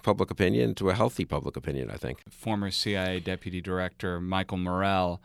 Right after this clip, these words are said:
Speaker 2: also resigned his fellowship at, at the Kennedy School at the Belfer Center, um, in protest.
Speaker 1: Yeah, I mean, that was impressive. He, he's on an advisory committee there. I don't know, you know, there are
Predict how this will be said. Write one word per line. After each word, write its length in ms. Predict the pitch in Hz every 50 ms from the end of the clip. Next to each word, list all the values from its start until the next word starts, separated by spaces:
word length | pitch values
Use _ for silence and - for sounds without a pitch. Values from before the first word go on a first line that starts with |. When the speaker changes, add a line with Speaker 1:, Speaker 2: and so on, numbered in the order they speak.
| - -
Speaker 2:
also 520 | - 101 101 95 - - 98 92 90 87
resigned 640 | 87 87 90 87 85 98 92 92 92 90 90 87 87
his 240 | 95 107 107 - -
fellowship 760 | - 110 101 95 92 92 87 - - - 95 85 82 - 95
at, 180 | 85 82 - - -
at 320 | 87 85 82 82 - -
the 100 | - 92
Kennedy 380 | - - 92 87 85 82 82 82
School 600 | - - - - 90 85 82 82 80 78 87 - -
at 140 | 85 - -
the 60 | 78
Belfer 440 | 73 101 101 101 98 - 98 92 90
Center, 460 | - - 90 82 78 78 78 78 - - - - - - - - - - _ -
um, 600 | 90 87 82 82 80 80 80 78 78 78 82 - - -
in 200 | 98 87 82 -
protest. 760 | - - 87 85 80 - 82 67 53 - - - - -
Speaker 1:
Yeah, 280 | 98 107 117 107 92 82
I 80 | 80 82
mean, 120 | 85 80
that 160 | 80 85 90
was 140 | 82 78 87
impressive. 480 | 82 - 95 90 87 - - 95 87 87
He, 220 | 90 87 82 92
he's 180 | 92 82 - 87
on 120 | 78 78
an 120 | 73 71
advisory 480 | 71 69 - 107 110 107 92 92 92 82
committee 280 | - 98 87 85 85 85
there. 220 | 80 80 78 71
I 80 | 71 69
don't 160 | 69 65 62
know, 180 | 65 73 76
you 120 | 78 82 73
know, 160 | 69 65 65
there 160 | 65 65 62
are 100 | 60 52